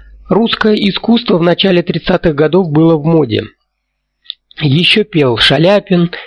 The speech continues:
процветали Жорж и Людмила Питоевы, Стравинский, Серж Лифарь. Спектакли русского балета с Ольгой Списивцевой,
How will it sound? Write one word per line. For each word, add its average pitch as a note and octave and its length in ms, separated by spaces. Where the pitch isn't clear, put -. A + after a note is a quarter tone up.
процветали D#3+ 800
Жорж D#3 420
и D3 380
Людмила C#3 460
Питоевы, D#3+ 680
Стравинский, D3 920
Серж - 540
Лифарь. C3+ 680
Спектакли F#3 720
русского E3 480
балета D3 640
с - 140
Ольгой B2 680
Списивцевой, F3 1120